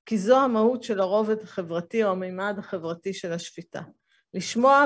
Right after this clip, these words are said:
ולראות את המצוקות ולנסות לסייע במסגרת הדין לקדם אותנו לחברה טובה יותר. אני מדברת בכוונה על האדם ולא על האזרח הקטן.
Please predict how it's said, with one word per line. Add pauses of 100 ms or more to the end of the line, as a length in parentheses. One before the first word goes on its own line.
ולראות
את
המצוקות
ולנסות
לסייע
במסגרת
הדין
לקדם
אותנו
לחברה (120)
טובה
יותר. (1500)
אני
מדברת
בכוונה
על
האדם
ולא
על
האזרח
הקטן.